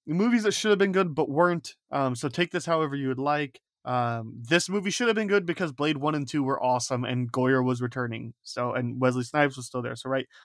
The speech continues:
So, like, um, in honor of Blade Trinity, a widely panned film, after two successes, let's talk about other films that should have been good but weren't. Doesn't have to be existing I P. Could be any reason that you were excited about a movie but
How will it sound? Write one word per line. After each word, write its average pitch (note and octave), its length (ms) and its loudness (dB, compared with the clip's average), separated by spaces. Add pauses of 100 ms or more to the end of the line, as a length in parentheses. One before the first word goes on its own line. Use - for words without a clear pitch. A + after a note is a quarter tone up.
(140)
So, - 160 -4
like, A#2+ 220 -2 (320)
um, A#2+ 240 -10
in C#3+ 80 0
honor E3+ 320 0 (240)
of B2+ 320 0
Blade D3 180 0
Trinity, C#3+ 340 0
a B2 80 0
widely D3+ 360 2
panned D3 280 -2
film, C3+ 300 -2
after B2 220 -6
two G3 180 -4
successes, C#3+ 720 -4 (360)
let's F#3 200 0
talk A3 220 4
about F#3+ 220 2
other D#3 220 2
films D#3+ 360 -2
that C3 140 -4
should - 260 -2
have G3+ 200 -2
been G3+ 200 -2
good F#3 300 -4
but - 180 -6
weren't. E3 600 -2 (320)
Doesn't E3+ 260 2
have F3 160 0
to F3+ 60 -12
be F3 80 0
existing E3+ 480 -4
I F#3+ 100 2
P. G3 180 -4
Could F3+ 220 -4
be F3+ 180 -4
any G#3 200 -2
reason F#3+ 320 -4
that E3 80 -4
you F#3 140 -4
were F#3+ 140 0
excited F3 520 0
about F3+ 240 2
a F3+ 40 -2
movie F#3+ 300 -2
but D3 160 -2